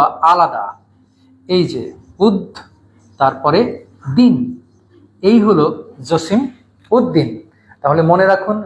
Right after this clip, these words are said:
জসিম উদ্দিন বানানে কোনো রস্বইকার নেই, দুটোই আছে দীর্ঘইকার। অতএব প্রথমটাও দীর্ঘইকার দিলাম, পরেরটাও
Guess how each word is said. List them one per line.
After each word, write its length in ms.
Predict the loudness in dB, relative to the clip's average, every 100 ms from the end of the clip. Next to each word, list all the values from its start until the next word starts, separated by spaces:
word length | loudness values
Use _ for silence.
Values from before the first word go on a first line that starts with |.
| -6
জসিম 240 | -6 -6 -10
উদ্দিন 200 | -10 -6 0
বানানে 300 | 0 0 -2 -8 _ _ _
কোনো 160 | 0 2 2
রস্বইকার 580 | 2 0 -4 -2 0 -2 -2
নেই, 120 | -10 -12 _ _ _ _ -6
দুটোই 380 | -2 2 4 4
আছে 140 | 2 -2 0
দীর্ঘইকার। 540 | 0 0 -2 0 -2 -2 -18 _ _ _ -4
অতএব 280 | 0 0 -2 -6 -18 _ _ -4
প্রথমটাও 520 | -2 -2 0 2 2 0 -2
দীর্ঘইকার 460 | 0 0 -2 -4 -2
দিলাম, 200 | -2 -4 -6 _ _ -2
পরেরটাও 400 | 0 0 0